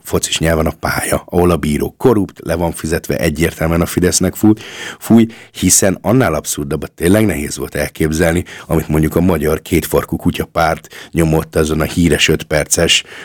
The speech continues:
mert ugye az ellenzék, mind az Egyesült Ellenzék, mind az Állellenzék, mert ugye természetesen megint voltak ilyen vicces pártok, akik elindultak, és hirtelen a választás előtt úgy döntöttek, hogy hát ők hö, hö, hö, akkor most meg akarják menteni az országot.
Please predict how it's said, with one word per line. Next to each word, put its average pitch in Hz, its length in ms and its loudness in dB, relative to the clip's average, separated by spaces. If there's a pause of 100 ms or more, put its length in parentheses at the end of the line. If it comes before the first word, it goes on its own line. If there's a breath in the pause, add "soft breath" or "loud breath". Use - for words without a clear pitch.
(100)
mert 78 180 -4
ugye 80 140 0
az 82 80 2
ellenzék, 78 880 -2 (140)
mind 76 300 0
az 67 120 -4
Egyesült 78 540 -2
Ellenzék, 87 460 0
mind 80 180 0
az 69 140 -4
Állellenzék, 80 1000 0 (340 loud breath)
mert 69 120 -6
ugye 64 100 -4
természetesen - 600 -6
megint 69 360 -2
voltak - 380 -6
ilyen 67 260 -6 (320 loud breath)
vicces 78 400 0
pártok, - 380 -2
akik - 200 -12
elindultak, 76 500 -2
és 71 140 -4
hirtelen 85 400 0
a - 20 -4
választás 76 680 -2
előtt 73 220 -8
úgy 78 120 -4
döntöttek, 73 480 -6
hogy - 160 -4
hát - 200 -6
ők 76 180 -2
hö, - 140 -2 (120)
hö, - 100 0 (120)
hö, 80 100 2 (680 loud breath)
akkor - 240 -4
most - 140 -2
meg 85 100 2
akarják 76 340 -2
menteni 76 340 -2
az 73 160 -2
országot. 104 720 2